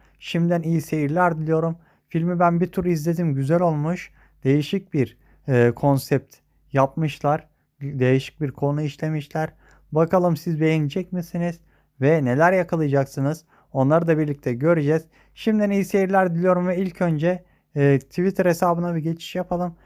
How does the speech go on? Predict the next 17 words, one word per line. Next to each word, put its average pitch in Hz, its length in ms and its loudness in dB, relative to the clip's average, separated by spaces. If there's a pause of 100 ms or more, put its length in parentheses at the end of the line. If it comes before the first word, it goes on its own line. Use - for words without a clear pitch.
(220)
Millet 156 420 2
ne 190 120 0
tahminlerde 165 640 0
bulunmuş? 147 420 -4 (260)
Onlara 139 460 2
bir 185 60 -2
bakalım. 160 440 0 (360)
Nasıl 160 280 -2
tepkiler 165 480 -2
almış 135 440 0
video? 135 380 0 (300)
Onları 156 380 0
bir 190 60 2
okuyalım 175 520 0
bakalım. 165 400 -4 (400)
Hadi 185 420 2
başlayalım. 147 520 2